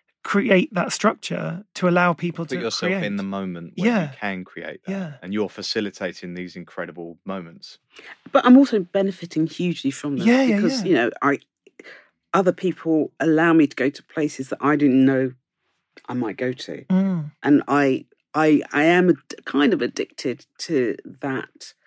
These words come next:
Speaker 3: that element of surprise, as much as that people have found a way to work something out in a, within, within a s-, a small space of time within a particular context.
Speaker 1: Mm.
Speaker 3: You know, I get,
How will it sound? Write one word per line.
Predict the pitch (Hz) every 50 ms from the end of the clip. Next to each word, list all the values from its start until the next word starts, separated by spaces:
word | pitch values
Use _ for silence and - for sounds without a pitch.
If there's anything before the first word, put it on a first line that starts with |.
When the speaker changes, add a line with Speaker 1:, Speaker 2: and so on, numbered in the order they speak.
| _ - - - _ _ _ -
Speaker 3:
that | 143 - - -
element | - 156 165 151 147 139 127 - -
of | - -
surprise, | - - - - 135 127 117 113 110 - - _ _ _ _ -
as | 180 151 165
much | 190 196 180 156 - - - 156
as | 147 135 127 123 131 - - - _ - - 147 156 - _ _ _ _ -
that | 120 - - -
people | 170 156 - - 156 135 - -
have | 180 180 170
found | - - 147 135
a | 131
way | 131 120 98 101 73 - _ _ -
to | - - -
work | 123 123 - -
something | - - 127 127 131 131 113 -
out | 98 107 92 76 - - - -
in | - 123 120 120
a, | 117 117 120 123 _ _ _ _ _ _ _ _ _ _ _ _
within, | - 135 131 135 127 123 120 113 101 - -
within | - 131 139 127 135 127 120 - - _ _ _ _ _ _ _ _ _ _ -
a | -
s-, | - - - - - - _ -
a | 131
small | - - - 170 160 143 131
space | - - 107 117 120 -
of | 113 -
time | - 123 120 120 113 -
within | - 120 127 117 113
a | 113
particular | - - - - - - - -
context. | - - 139 135 131 - - - 180 - -
Speaker 1:
Mm. | 185 180 185 185 185 180 165 156 _ _ _ - -
Speaker 3:
You | 156
know, | 156 156 - -
I | 160 170 175
get, | 170 - 165 139 -